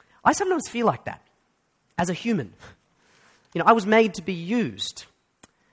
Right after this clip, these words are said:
But sometimes I just kinda hold myself back, preserve myself. So I was made to actually, uh, kind of give myself to other people, to, to love other people,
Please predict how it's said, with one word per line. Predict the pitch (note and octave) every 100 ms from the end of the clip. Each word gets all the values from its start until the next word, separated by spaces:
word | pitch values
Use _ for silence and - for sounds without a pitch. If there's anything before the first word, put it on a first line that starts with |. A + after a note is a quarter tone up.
| _ _ _ -
But | -
sometimes | A3+ C4 G#3 E3
I | F3
just | A3+ -
kinda | F3+
hold | D3+ D#3+ G3 F#3
myself | E3 D#3+ D#3+ C#3 -
back, | G3 G#3 - - _ _ _ _ -
preserve | E3 D#3+ F#3+ G3+ F#3+
myself. | F3 D#3+ - A#2 F#2 - - - _ _ _ _ _ _ _ _ _ _ - -
So | -
I | A#3
was | A3
made | F3+ F#3+ G3+ G3
to | -
actually, | D#3 - D#3+ -
uh, | C#3 - -
kind | D#3+
of | C#3+ - _ _ _ C#3
give | - G3 F3+
myself | F#3+ F3 - E3+ D#3+
to | - -
other | D#3
people, | D3 D3+ D3 G#2+ - _ -
to, | F3+
to | D3 E3
love | D3+ D#3+ F3 C#3+
other | D3+ D#3
people, | C#3 D3+ D3 A2+